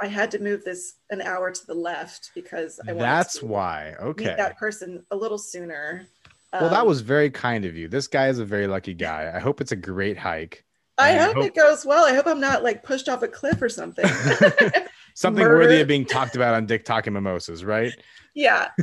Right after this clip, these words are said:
Speaker 1: If I,
Speaker 2: <laughs>
Speaker 1: if I fall off a cliff, then, you know,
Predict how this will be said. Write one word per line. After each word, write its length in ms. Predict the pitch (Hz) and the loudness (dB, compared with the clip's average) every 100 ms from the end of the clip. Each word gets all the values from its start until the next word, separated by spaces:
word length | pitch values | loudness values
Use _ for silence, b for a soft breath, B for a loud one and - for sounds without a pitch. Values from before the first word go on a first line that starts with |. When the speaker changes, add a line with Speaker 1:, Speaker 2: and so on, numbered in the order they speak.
| - | 0
Speaker 1:
If 160 | 294 | 2
I, 80 | 269 | 2
Speaker 2:
<laughs> 120 | 277 | 2
Speaker 1:
if 160 | 254 262 | 0 0
I 200 | 262 233 | 0 0
fall 280 | - 262 269 | -2 0 0
off 120 | 277 | 0
a 40 | |
cliff, 580 | - 269 247 226 226 - | -2 2 6 6 2 -4
then, 560 | 190 202 196 196 196 202 | -2 0 2 0 -4 -8
you 120 | 233 | -4
know, 200 | 208 196 | 0 0